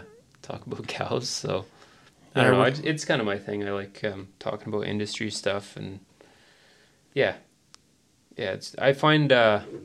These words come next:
Speaker 1: like, a lot of the policy stuff with, um, Alberta Milk kinda interesting too, like, just how it's done and, um,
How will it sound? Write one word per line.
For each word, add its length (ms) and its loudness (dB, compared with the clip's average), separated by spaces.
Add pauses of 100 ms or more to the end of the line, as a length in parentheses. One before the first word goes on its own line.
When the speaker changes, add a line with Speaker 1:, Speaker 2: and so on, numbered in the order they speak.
(140)
Speaker 1:
like, 200 -6
a 60 -2
lot 220 2
of 80 2
the 80 0
policy 560 0
stuff 440 -2
with, 360 -4
um, 280 -2
Alberta 300 -2
Milk 240 -6
kinda 180 -4
interesting 520 -6
too, 180 -6
like, 220 -4
just 200 -8
how 140 -2
it's 180 -8
done 300 0
and, 180 -8 (1040)
um, 320 -8